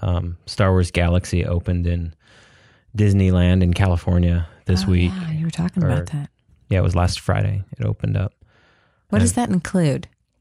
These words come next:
Speaker 1: Um, pretty much everything. <laughs> Disney.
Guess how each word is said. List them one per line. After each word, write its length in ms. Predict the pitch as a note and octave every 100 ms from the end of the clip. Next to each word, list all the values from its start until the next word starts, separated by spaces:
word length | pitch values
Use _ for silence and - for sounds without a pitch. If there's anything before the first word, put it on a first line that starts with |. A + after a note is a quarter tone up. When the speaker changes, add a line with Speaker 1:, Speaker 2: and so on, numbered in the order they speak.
| _ - - _ -
Speaker 1:
Um, 500 | F#2 F2+ F2+ E2+ - _ _ _ _ _ _
pretty 180 | - A#2
much 200 | B2+ A#2
everything. 340 | F2+ E2 - - - - -
<laughs> 80 | -
Disney. 480 | G#2+ F#2+ F2+ E2